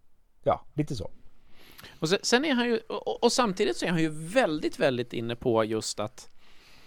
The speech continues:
Speaker 2: att vända alla de tankarna då, vilka nu än är, till Gud.
Speaker 1: Mm, ja, men
Speaker 2: Att pra-,
Speaker 1: precis.
Speaker 2: att prata med Gud om det, liksom, så att det, det,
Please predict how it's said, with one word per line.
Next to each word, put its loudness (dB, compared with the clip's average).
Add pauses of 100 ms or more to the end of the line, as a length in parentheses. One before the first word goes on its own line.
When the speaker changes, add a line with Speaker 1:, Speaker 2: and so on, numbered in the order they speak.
(460)
Speaker 2:
att -4
vända 2
alla 2
de -2
tankarna -2
då, -6 (600)
vilka 0
nu -2
än -4
är, -10 (1120)
till -2
Gud. -6 (880)
Speaker 1:
Mm, 8 (180)
ja, 12
men 12
Speaker 2:
Att 4
pra-, 8
Speaker 1:
precis. 8
Speaker 2:
att 2
prata 4
med 0
Gud 2
om -2
det, 0
liksom, -2
så 2
att 0 (440)
det, 4
det, -4